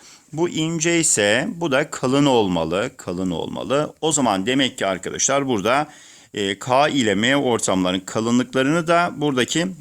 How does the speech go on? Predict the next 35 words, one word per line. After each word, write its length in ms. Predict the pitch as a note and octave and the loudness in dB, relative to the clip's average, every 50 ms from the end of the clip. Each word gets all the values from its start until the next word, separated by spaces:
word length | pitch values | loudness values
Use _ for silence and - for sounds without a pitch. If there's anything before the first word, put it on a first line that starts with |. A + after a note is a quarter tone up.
| - A#2 A#2 | -6 -6 -4
genişliklere 680 | A2+ C3 C3+ C#3+ D3 - - - C#3 - D3 D3 D3+ D3 | 0 2 2 2 2 2 0 0 -2 0 0 0 2 2
bakıp 360 | C#3 B2+ - C3 G#2 F#2 - | 0 0 0 -2 -2 -2 -4
karar 400 | - - G#2 G2 F#2+ F#2 F2+ E2+ | -4 0 0 2 2 2 2 0
vereceğiz. 540 | D2+ E2+ E2 E2 E2 - - - E2+ - - | 0 -2 -4 -4 -4 -6 -8 -8 -8 -6 -2
Yani 300 | B2+ C3 C3 A#2 G#2 G2 | 0 0 0 0 0 0
V 260 | G#2 A#2+ B2+ C3 C3+ - | 0 0 0 0 0 -2
eşittir 480 | - A#2+ - - B2 - - - G#2+ G2+ | -2 -2 -2 -2 -2 -4 -6 -4 -2 0
lambda 380 | G2+ A2 A#2 A#2+ B2 A#2 A#2 | 2 2 2 2 2 2 0
çarpı 420 | G#2+ - - A2+ G#2 F#2+ F2 - G2+ | 0 0 0 2 0 0 0 -2 -4
F 340 | - - A#2 A#2 A2+ - - | -2 0 -2 -2 -2 -4 -6
ifadesine 760 | - - - A2 G#2 G2+ G2+ G2+ G2 - - A#2 B2 C#3+ | -6 -2 0 2 2 2 2 0 -2 -2 0 0 0 0
göre, 580 | D3 B2 G#2+ F2+ E2 D#2+ E2+ G2+ B2 C#3+ D#3 F3 - - - - - - - - - - | 2 2 0 0 0 0 2 2 2 2 0 -2 -8 -18 -20 -20 -20 -20 -20 -20 -10 -4
e, 160 | G#2 G#2 G#2 | -4 -2 0
burada 240 | A#2 C3+ C3+ C3 C3 | 0 0 0 0 0
frekanslarımız 840 | C3 - B2+ B2+ B2 - B2 A#2+ B2+ B2 - C3+ B2+ B2 B2+ A#2+ A#2 | 0 0 0 0 2 2 2 2 2 2 0 0 0 0 0 0 2
aynı 320 | A#2 A#2+ B2 B2+ B2+ B2+ | 2 4 4 4 4 2
olduğu 200 | A#2+ A2+ G2 G2 | 2 2 2 0
için 300 | G2+ F#2+ - - C#3+ C#3+ | -2 -2 -2 -2 -2 -2
hızlarla 640 | C#3 B2 B2 A#2+ A2 A#2+ B2 B2+ B2+ A#2+ A2 G2 F2 | -2 -2 -2 -2 0 2 2 2 4 2 2 2 2
dalga 340 | G#2+ A2+ A#2+ B2+ A#2+ B2 A#2 | 2 0 2 0 0 -2 0
boyları, 540 | G2+ G2 F#2+ F#2 F#2 F#2 F#2 B2 C#3+ E3+ F3+ - | 0 0 0 0 0 0 2 0 0 0 -2 -2
dalga 300 | C3+ B2 A#2+ A#2 A#2 A2+ | 0 0 0 2 2 2
boyları 300 | G2 F#2+ F#2 F#2 G2 G#2+ | 2 2 2 2 0 0
da 60 | C3 | 0
genişlikleriyle 760 | D3+ C#3+ C3+ B2 B2 - - - - F#2+ F#2 G2+ B2+ D#3+ F3 | 0 0 2 2 2 2 0 0 -2 -2 0 0 0 0 2
doğru 280 | F3 F3 E3+ E3+ F3 F3+ | 2 2 2 4 4 4
orantılıydı. 580 | F3+ F3 C#3 C#3 B2 G#2+ - G#2 F2 E2+ D#2 - - | 4 4 4 4 4 2 0 0 -2 -2 -2 -6 -6
O 140 | - C#3+ | -4 -2
zaman 220 | C3+ D3 C#3 C#3 C3+ | 0 2 2 2 2
arkadaşlar 640 | C3 B2 A#2 - A#2 G2+ G2 - - D3 D#3+ E3 E3+ - _ _ _ _ _ _ _ _ _ _ _ _ _ _ _ - | 2 2 0 0 0 0 0 2 2 2 0 0 -4 -10 _ _ _ _ _ _ _ _ _ _ _ _ _ _ _ -12
burada 280 | A2+ A2+ B2+ C#3 C3 D#3 | -6 -2 -2 0 2 2
o 80 | D3+ | 2
zaman 340 | D3 C3 C#3 C3 A#2 G#2 G2+ | 2 4 4 4 2 2 2
hızı 320 | G#2 A#2 A2+ B2+ D#3+ D#3 C3+ | 0 0 0 0 0 0 2
büyük. 400 | B2+ C3 A#2 F#2+ - - - | 2 2 2 0 -2 -8 -16